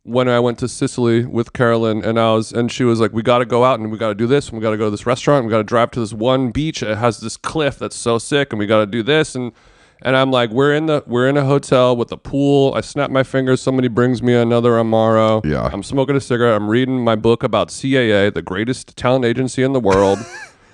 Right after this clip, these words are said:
Speaker 1: It gets a little too hot, go dip in the pool for a few, swim around, take a nap.
Speaker 2: It was, it was like that. You're
Speaker 1: And I'm
Speaker 2: right.
Speaker 1: just like, "Just sit here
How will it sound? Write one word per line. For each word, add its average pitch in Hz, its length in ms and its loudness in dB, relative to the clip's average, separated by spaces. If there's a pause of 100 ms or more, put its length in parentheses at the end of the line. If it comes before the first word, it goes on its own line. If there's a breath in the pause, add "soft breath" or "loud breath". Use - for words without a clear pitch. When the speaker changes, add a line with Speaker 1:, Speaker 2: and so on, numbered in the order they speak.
(120)
Speaker 1:
It 117 200 0
gets 147 220 0
a - 20 0
little 151 160 4
too 165 220 0
hot, 160 280 0
go 170 140 -2
dip 156 240 -2
in 165 80 0
the 160 80 2
pool 170 320 2
for 170 160 -2
a 160 40 -2
few, 180 160 -4
swim 170 300 -4
around, 156 220 2
take - 200 -10
a 131 40 -6
nap. 131 400 0
Speaker 2:
It - 20 6
was, 147 220 6
it 139 80 2
was 160 260 4
like 117 160 -2
that. 95 160 -4
You're 143 60 0
Speaker 1:
And 165 100 4
I'm 185 120 4
Speaker 2:
right. 190 40 4
Speaker 1:
just 190 140 4
like, 175 220 2 (500)
"Just 180 260 -2 (140)
sit 202 220 -4
here 220 500 0